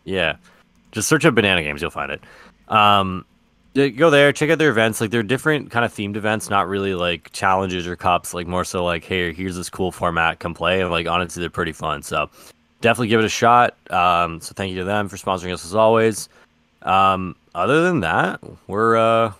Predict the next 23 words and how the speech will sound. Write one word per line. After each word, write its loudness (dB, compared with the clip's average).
we're -10
chilling. -6
We're -16
big -8
chilling. -4
We'll, -2
uh, 4
I'm -2
sure -2
we'll 2
have 4
some -6
new -4
cards 0
for -10
you -2
guys -2
next -8
week. -6
Maybe -4
some -8
more, 2
uh, 0